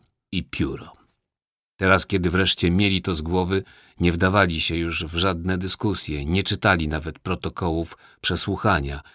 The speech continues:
podpisywali kolejno z minami wyrażającymi obrzydzenie. Marmurowy zegar wskazywał kilka minut po trzeciej.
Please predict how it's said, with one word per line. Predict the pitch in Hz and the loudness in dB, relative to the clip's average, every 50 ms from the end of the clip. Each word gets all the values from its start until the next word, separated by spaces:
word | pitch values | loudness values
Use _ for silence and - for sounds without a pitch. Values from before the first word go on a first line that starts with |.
| - _ | -20 _
podpisywali | _ 104 98 - - 98 - - 101 95 110 104 90 78 73 | _ -4 -4 -4 -2 0 2 2 4 6 6 6 6 4 -2
kolejno | - - 85 87 101 107 113 113 110 110 110 110 110 - _ - _ _ - | -4 -2 0 2 2 2 2 2 2 0 0 -2 -4 -6 _ -20 _ _ -6
z | 80 76 | -4 -2
minami | 80 82 82 85 98 110 113 110 107 107 104 98 | 0 2 2 4 4 2 2 2 2 2 0 0
wyrażającymi | 87 82 92 98 104 101 101 95 87 82 78 78 73 - - 98 95 90 90 87 87 - _ _ _ _ _ _ _ _ _ _ | -2 0 2 4 4 4 4 2 2 0 -2 -2 -4 -6 -6 -4 -4 -2 -2 -2 -4 -6 _ _ _ _ _ _ _ _ _ _
obrzydzenie. | - 101 87 82 85 78 76 76 71 69 69 69 - - 73 71 67 67 - - - - - - - - _ _ _ _ _ _ _ _ _ | -2 -2 -2 -2 -2 -2 -2 -4 -4 -6 -10 -10 -10 -12 -12 -12 -12 -14 -16 -18 -20 -20 -20 -20 -20 -20 _ _ _ _ _ _ _ _ _
Marmurowy | 85 80 90 92 95 95 98 104 104 117 139 156 143 127 123 | -2 0 0 0 0 0 0 0 2 2 2 2 2 0 0
zegar | 107 90 82 80 80 76 82 90 98 104 101 - - _ _ _ - - _ | 0 0 0 -2 -4 -4 -2 -2 -2 -2 -4 -8 -12 _ _ _ -20 -20 _
wskazywał | - - - - 117 107 113 127 127 131 123 117 | -8 -8 -2 0 0 0 2 2 2 2 0 0
kilka | - - - 151 147 - - 139 127 117 | -2 -2 -2 -2 -2 0 -2 0 2 4
minut | 120 131 135 135 123 117 120 | 6 6 8 6 6 4 0
po | - - 123 110 | -4 -4 -4 -2
trzeciej. | - - - - 69 67 - - - - - - - - | 2 2 0 0 -2 -6 -6 -8 -8 -8 -10 -16 -20 -20